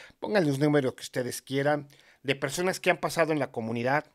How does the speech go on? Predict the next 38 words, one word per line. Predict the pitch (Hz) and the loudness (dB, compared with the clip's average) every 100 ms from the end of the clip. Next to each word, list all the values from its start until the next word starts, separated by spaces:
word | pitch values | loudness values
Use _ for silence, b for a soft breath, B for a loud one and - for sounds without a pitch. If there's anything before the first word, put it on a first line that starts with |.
| _ b b b | _ b b b
siempre | - - 143 143 | -12 -4 -2 -2
he | 139 | -4
hecho | - - | -4 -2
el | 147 | 2
noventa | 147 156 180 156 | 4 4 0 -4
por | 143 | -6
ciento, | - 165 147 190 - b b b b _ _ _ _ - | -4 -4 -2 -6 -6 b b b b _ _ _ _ -8
vamos | - 254 | -2 0
a | 277 | 0
ponerlo | 185 214 214 | 0 -2 -2
así, | 190 196 190 | -4 -6 -4
eh, | 170 - 131 - | -6 -4 -4 2
hay | 185 | 2
un | 190 180 175 | 4 0 -2
gran | 147 175 190 | 2 2 4
porcentaje, | 190 175 151 135 160 - | 0 -2 -4 2 2 2
un | 170 | -4
setenta, | 156 151 139 151 151 160 | -2 -4 -2 -2 -2 -4
sesenta | - - 151 147 143 | -4 -4 -4 -4 -8
por | 117 110 | -10 -10
ciento | 135 135 135 151 156 _ _ _ _ _ | -8 -8 -6 -6 -8 _ _ _ _ _
o | 117 | -4
más, | 107 127 180 - - _ | 0 2 0 -6 -16 _
de | - | -10
personas | - 135 175 180 - | -6 -4 0 -2 -2
que | - 143 | -6 -6
creen | - 190 190 220 277 311 294 | 0 4 6 8 8 6 4
que | 277 196 | 0 -4
saben | - 180 170 165 156 135 _ _ _ b b b b _ | 0 2 4 4 0 -2 _ _ _ b b b b _
qué | - 147 | -2 -2
es | 147 | -2
el | 120 | -6
apost-, | 104 - - - | -8 -14 -18 -12
eh, | 123 117 123 | -10 -10 -8
qué, | 170 160 | -6 -6
qué, | - 143 | -8 -8
cómo | - 151 127 | 0 0 0
es. | - | -4